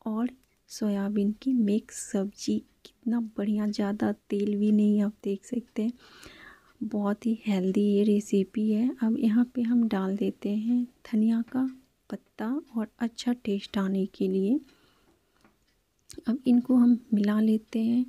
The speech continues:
तो देख लीजिए दोस्तों, बैंगन, आलू और सोयाबीन की mix सब्ज़ी बनकर ready हो गई है। तो हम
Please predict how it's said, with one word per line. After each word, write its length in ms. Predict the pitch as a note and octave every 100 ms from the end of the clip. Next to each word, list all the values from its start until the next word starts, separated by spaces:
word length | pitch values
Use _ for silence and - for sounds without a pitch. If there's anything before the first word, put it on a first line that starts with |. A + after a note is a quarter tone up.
| - _ _ _ -
तो 80 | B3+ B3+ -
देख 280 | G#3+ G#3+ -
लीजिए 340 | A3 A3 A3+ A3
दोस्तों, 460 | G#3 G#3 - B3 C4 - _ _ -
बैंगन, 540 | G#3 G3 F#3+ G#3 G#3+ - -
आलू 320 | G3+ G3+ A3+ - _ A3+
और 180 | B3 B3+ -
सोयाबीन 520 | - G#3+ G#3 G#3 G#3+ G#3+
की 180 | - A#3+
mix 320 | G#3 - -
सब्ज़ी 260 | G#3 G#3+ G#3
बनकर 360 | G3+ G3 -
ready 360 | G#3+ G#3+ A#3 C4+
हो 140 | C4 A#3
गई 200 | G#3+ G#3+
है। 80 |
तो 160 | G#3+ A#3+
हम 120 | A#3